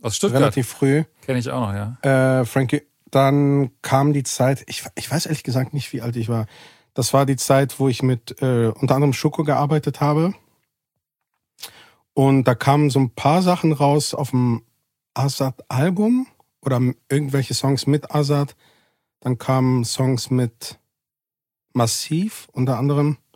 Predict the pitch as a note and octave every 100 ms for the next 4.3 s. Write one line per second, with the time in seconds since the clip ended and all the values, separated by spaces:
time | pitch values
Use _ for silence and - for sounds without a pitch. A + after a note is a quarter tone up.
0 | _ _ _ C3 C3 C#3 C#3 B2 - A#2+
1 | - _ _ _ _ _ _ _ _ _
2 | _ _ - - C3 - C#3 C#3+ C3 C#3+
3 | B2+ A#2 A#2 A#2+ A#2+ A#2+ A2+ A2 - A#2
4 | A2 G#2+ A2